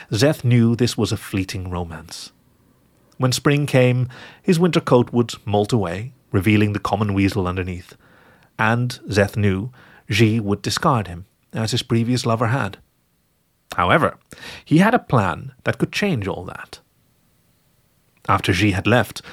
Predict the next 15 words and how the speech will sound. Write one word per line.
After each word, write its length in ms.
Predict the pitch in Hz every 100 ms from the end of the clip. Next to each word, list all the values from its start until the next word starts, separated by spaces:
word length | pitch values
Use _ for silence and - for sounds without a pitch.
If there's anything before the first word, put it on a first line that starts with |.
| - - -
Szeth 320 | 107 113 -
finally 360 | 127 120 120
retired 440 | 123 123 123 104 98
to 60 | 107
his 140 | 95
bed 220 | 107 98
for 80 | 101
the 100 | 98
evening. 340 | 101 - 104 - _ _ _ _ _ _ _ _ _
The 160 | 131 170
exhausted 580 | 156 123 190 - 226
weasel 320 | 123 123 113 107
retrieved 500 | 104 - 147 156 -
the 80 |
bead 480 | 131 180 156 104 92